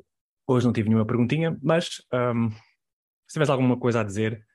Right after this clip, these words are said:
diz nos comentários aqui em diferido. E já agora respondo à pergunta, não é? Que tipo de clientes é que tu ajudas? <laughs> Quero perceber em que situação é que estás.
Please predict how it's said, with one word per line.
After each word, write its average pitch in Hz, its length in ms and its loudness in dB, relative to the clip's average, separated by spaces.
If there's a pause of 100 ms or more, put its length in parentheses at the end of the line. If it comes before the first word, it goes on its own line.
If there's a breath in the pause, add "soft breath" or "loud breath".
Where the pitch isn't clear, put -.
(600)
diz 127 120 0
nos 117 120 -2
comentários 107 380 -2
aqui 98 160 -10
em 95 80 -4
diferido. 117 440 -6 (1000)
E 117 40 -8
já 127 60 0
agora 135 160 2
respondo 127 240 0
à 127 60 -2
pergunta, 123 340 -6
não 95 100 -4
é? 98 40 -6
Que - 120 -20
tipo 131 160 -4
de - 60 -18
clientes 107 260 0
é 110 40 -4
que 107 60 -10
tu 120 80 0
ajudas? 107 420 -4 (260)
<laughs> - 340 -6 (340 loud breath)
Quero 120 160 0
perceber 127 280 0
em 127 60 0
que - 60 -6
situação 127 260 -2
é 120 40 0
que - 60 -12
estás. 139 340 -2